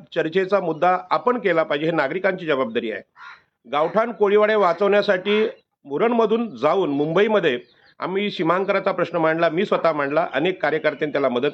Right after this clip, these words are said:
केली. आज हा निवडणुकीचा मुद्दा बनलाय. मुंबईमध्ये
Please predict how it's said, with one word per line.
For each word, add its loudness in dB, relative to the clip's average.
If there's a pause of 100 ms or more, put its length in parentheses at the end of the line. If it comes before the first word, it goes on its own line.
केली. -4 (560)
आज 0
हा 0
निवडणुकीचा 0
मुद्दा 0
बनलाय. 2 (260)
मुंबईमध्ये -2